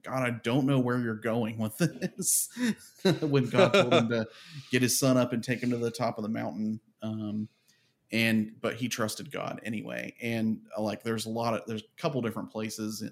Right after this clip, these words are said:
Speaker 1: like, in James, it says, like, Abraham trusted God, and it was credited to him as righteousness.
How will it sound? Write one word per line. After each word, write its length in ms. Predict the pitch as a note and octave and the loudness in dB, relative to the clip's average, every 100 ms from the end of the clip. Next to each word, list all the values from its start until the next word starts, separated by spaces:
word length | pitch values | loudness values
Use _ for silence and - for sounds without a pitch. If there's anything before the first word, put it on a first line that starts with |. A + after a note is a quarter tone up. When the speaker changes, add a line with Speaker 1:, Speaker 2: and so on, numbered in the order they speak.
| - | -10
Speaker 1:
like, 180 | G#2+ G#2+ | -10 -4
in 140 | G#2+ | -4
James, 520 | G#2+ G#2+ A2 G#2 G#2+ | -2 0 0 0 -4
it 100 | G#2+ | -8
says, 300 | - A2 A2 | -8 -8 -8
like, 280 | G2 G#2+ - _ _ _ - | -10 -10 -12 _ _ _ -10
Abraham 760 | G2+ G#2+ A2 A2 A2+ A2+ G#2+ - _ _ _ _ _ | -6 -4 -4 -2 0 0 0 -6 _ _ _ _ _
trusted 680 | - A#2+ A2+ A2+ - B2+ A#2+ | -6 0 2 2 -2 -4 -2
God, 520 | A2 B2+ A#2 - A2+ - | 0 2 0 -2 -8 -12
and 120 | A2 | -8
it 120 | G2+ F#2+ | -8 -4
was 240 | G#2 G#2+ | -4 -6
credited 600 | - - A2+ A#2 B2 B2 | -10 -4 -2 -2 -2 -4
to 80 | A2 | -4
him 260 | A2+ A2 | -4 -2
as 160 | G#2+ - | -2 -4
righteousness. 840 | G#2 A#2 - - - B2+ - - | -8 -8 -12 -12 -10 -10 -10 -14